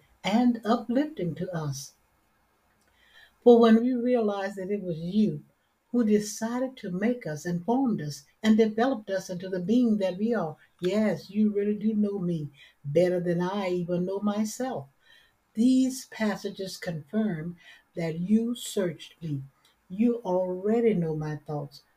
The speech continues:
You are the one who know my going out and even when I lie down. It is you, Lord, who is familiar with all my ways. Wow, you are some kind of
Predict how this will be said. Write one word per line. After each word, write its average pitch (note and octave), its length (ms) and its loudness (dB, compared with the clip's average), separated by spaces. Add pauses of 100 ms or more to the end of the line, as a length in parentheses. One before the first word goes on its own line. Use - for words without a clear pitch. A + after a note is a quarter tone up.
(120)
You A3 400 2
are F#3 200 -2
the E3 120 -2
one E3 280 -4
who F3 180 -2
know F#3 240 -4
my F3+ 220 -2
going F#3+ 360 -4
out A3+ 360 -4 (400)
and F3+ 400 0
even E3 480 2
when E3+ 160 0
I E3+ 140 0
lie E3+ 280 -2
down. D3 380 -8 (320)
It B3+ 180 6
is A3 160 4
you, D4 160 2
Lord, F3+ 380 -2 (300)
who B3+ 100 0
is A3+ 240 8
familiar G#3+ 420 2
with F#3 200 -8 (140)
all G#3 440 0
my D#3+ 180 -8
ways. D#3+ 460 -10 (320)
Wow, D3 580 -4 (540)
you F#3+ 260 6
are D#3 100 -4
some G#3+ 520 2
kind G3+ 440 -6
of D3 220 -6